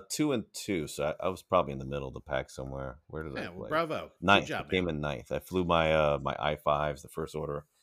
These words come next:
Speaker 1: I fives. Kylo
Speaker 2: Oh, I like that
Speaker 1: Dante.
Speaker 2: list of yours. That's, you know what it is? You know what it is, Chris, that I like about that list? It's a little different than the standard first order list.
Speaker 1: Yeah.
Speaker 2: And you fly it well.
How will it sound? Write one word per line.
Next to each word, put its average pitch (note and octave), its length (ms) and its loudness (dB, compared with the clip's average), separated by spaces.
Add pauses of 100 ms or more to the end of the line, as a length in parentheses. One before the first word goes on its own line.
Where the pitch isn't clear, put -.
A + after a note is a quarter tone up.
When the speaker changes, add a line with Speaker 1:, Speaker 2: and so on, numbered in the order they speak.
(160)
Speaker 1:
I D#2+ 140 0
fives. E2 480 2 (100)
Kylo E2 220 4
Speaker 2:
Oh, F2+ 140 6
I F#3 100 6
like G3 220 4
that D3+ 100 2
Speaker 1:
Dante. A#2+ 100 -2
Speaker 2:
list G#2 220 -6
of G2 60 -8
yours. F2 200 -8
That's, - 400 -4
you C3+ 140 -4
know D#3 100 -2
what E3 100 0
it D#3 120 -4
is? D#3 240 -4
You F3+ 80 -4
know B3 80 -4
what B3 100 -2
it A3+ 80 -2
is, G#3+ 220 -4
Chris, G#3 220 -6
that G3 100 -6
I - 20 -4
like F#3 160 -6
about F3+ 160 -6
that F3+ 140 -4
list? F3 260 -6 (420)
It's B2+ 200 -6
a C3+ 40 -4
little G#3 600 2
different C3 580 -4
than A2+ 380 -4
the G2+ 100 -10
standard A2 840 -6 (200)
first G#2 260 -10
order E2 220 -10
list. C#2 440 -14 (320)
Speaker 1:
Yeah. F#2+ 260 2
Speaker 2:
And A#2+ 200 -6
you C3 140 -4
fly D#3 220 -2
it F3 80 -2
well. A3 220 -8